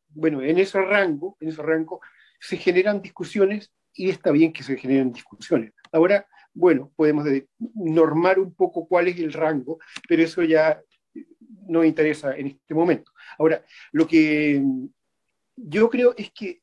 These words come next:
esto es muy diferente. No voy a decir total y absolutamente diferente, pero es muy diferente al año ochenta y nueve, ochenta y ocho, ochenta y nueve. O sea, eh, de partida, o sea, lo que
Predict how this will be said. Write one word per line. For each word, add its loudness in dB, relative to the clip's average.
esto -6
es -10
muy 4
diferente. -2
No -2
voy 4
a -2
decir -10
total 2
y 2
absolutamente -2
diferente, -6
pero -2
es -4
muy 2
diferente -2
al 2
año -2
ochenta -6
y 4
nueve, 0
ochenta -8
y 2
ocho, -2
ochenta -2
y 6
nueve. 0
O -12
sea, 0
eh, 2
de 2
partida, 2
o -20
sea, -6
lo -2
que 2